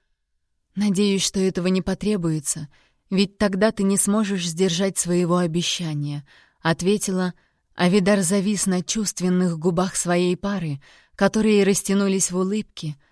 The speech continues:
такой теплой, искренней, любящей. «Амелия!» вздрогнула девушка, когда услышала такой знакомый и родной мужской голос.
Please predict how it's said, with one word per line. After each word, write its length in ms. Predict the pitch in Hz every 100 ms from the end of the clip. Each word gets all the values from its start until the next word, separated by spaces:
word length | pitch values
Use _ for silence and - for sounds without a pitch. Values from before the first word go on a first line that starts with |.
| _ -
такой 340 | 190 190 196
теплой, 760 | 185 - 202 196 170 165 156 - -
искренней, 760 | 208 - - 165 156 151 147 _ _ _
любящей. 800 | 170 170 170 151 147 - 151 147 _ _ _ _ _ _ _ _ _ _ _ _ _ _ _ _ _ _ _ _ _ _ _ _ _ _ _
«Амелия!» 880 | 160 175 180 185 180 160 151 147 147 _ _ _ _ _ -
вздрогнула 720 | 170 165 196 185 190 185 180
девушка, 580 | 165 196 196 - 202 196 - _ -
когда 320 | 202 196 214
услышала 560 | 220 220 233 220 214
такой 360 | 202 214 220 220
знакомый 640 | 185 208 202 240 226 226
и 180 | 214 208
родной 420 | 208 196 185 208
мужской 540 | 196 196 - - 185 175
голос. 560 | 165 165 147 147 -